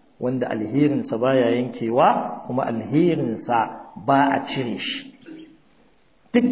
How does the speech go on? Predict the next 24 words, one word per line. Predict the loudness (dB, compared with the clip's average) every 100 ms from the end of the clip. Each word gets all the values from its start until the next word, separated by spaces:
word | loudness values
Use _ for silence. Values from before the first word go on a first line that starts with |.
| 4
in | 2
kai | 4 2
alaƙa | 4 2 2 0 0
da |
Alƙur'ani | -2 -4 -4 -4 -2 -2 -2 2
da | 4
gaske, | 4 2 2 0 0 -10 -16 -20 _
ka | -8 0
gazgata | 0 2 2 2 0
shi, | -2
ka | 0 2
bi | 4
Allah, | 4 4 4 2 -4 -8 -6
wallahi | -2 0 0
sai | -2 -2
Allah | 0 0
ya | -2
sanya | -4 -4 -6
maka | -6 -8
albarka. | -8 -8 -10 -16 -20 -20 _ _ _ _ _ _ _ _ _ _ _ _ _ _ _ _ _ _ _ _ _ _ _ _ _ _ _ _
Daga | -12 -10 -4
cikin | -2 0
albarka | -2 0 0 0 0
Alƙur'ani, | 0 0 0 2 2 2 2